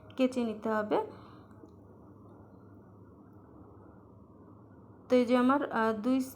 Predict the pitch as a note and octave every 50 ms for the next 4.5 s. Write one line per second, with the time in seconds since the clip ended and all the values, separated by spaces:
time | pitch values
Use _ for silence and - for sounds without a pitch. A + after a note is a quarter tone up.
0 | - - - - - - A#3+ A#3+ A#3+ - C4 C4 - B3 B3 - B3+ - B3+ A#3+
1 | G#3 A#3+ A3+ A3+ A3 A3+ A#3 A3+ - A#3 A3+ A#3+ C4 C4+ C4 - A#3+ A3 A3 -
2 | A#3 A3+ A3+ A3 A3+ A3+ A3+ A3 G#3+ G#3 G3+ G3+ G3+ - D4 F4 G4+ - - -
3 | - - - - - - - - - - A#3+ - - - A#3+ A#3+ A#3 - D4 D4+
4 | E4 F4 E4 - A#3 A3+ A3+ A3 G#3+